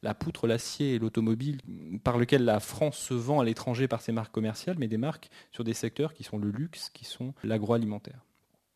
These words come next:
Alors, on a essayé de raisonner un peu de la même façon sur la France. Alors, la France, déjà, c'est pas facile de segmenter.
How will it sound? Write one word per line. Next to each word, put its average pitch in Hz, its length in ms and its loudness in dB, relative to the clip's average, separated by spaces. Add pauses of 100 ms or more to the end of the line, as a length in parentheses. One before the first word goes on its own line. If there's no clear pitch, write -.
(160)
Alors, 131 220 10
on 139 60 6
a 143 80 10
essayé 151 160 6
de 185 60 8
raisonner 139 260 8
un 170 80 6
peu 156 160 6
de 135 180 -6
la 131 80 2
même 139 160 4
façon 131 300 0
sur - 100 -4
la 127 80 4
France. - 380 -4
Alors, 117 160 4
la 123 80 10
France, 202 280 4
déjà, 143 320 6 (300)
c'est - 140 2
pas 151 100 10
facile 160 220 4
de 135 80 6
segmenter. 143 600 0